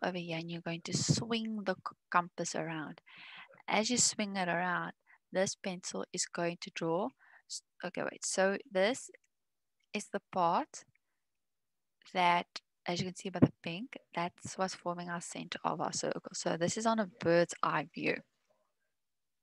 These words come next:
This, you keep it fixed. Then you're going to turn the handle. Here is where the second well, where the pencil is.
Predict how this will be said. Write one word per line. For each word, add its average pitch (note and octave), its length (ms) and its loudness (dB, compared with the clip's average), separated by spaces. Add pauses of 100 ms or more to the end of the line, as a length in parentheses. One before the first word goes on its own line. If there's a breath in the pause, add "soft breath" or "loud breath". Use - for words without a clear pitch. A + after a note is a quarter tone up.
(760 loud breath)
This, F#3 420 6 (100)
you F#3 60 0
keep - 360 -6
it F3+ 160 2
fixed. - 440 -6
Then F#3 140 -4
you're A3 100 0
going A3 180 2
to G#3 180 -6
turn F#3 260 2
the E3+ 100 4
handle. - 640 -4 (120)
Here E3+ 300 6
is - 180 0
where F3 120 2
the F3 80 0
second - 480 -6 (360)
well, E3+ 140 4
where E3+ 100 4
the - 120 4
pencil D#3+ 440 -4
is. - 260 -10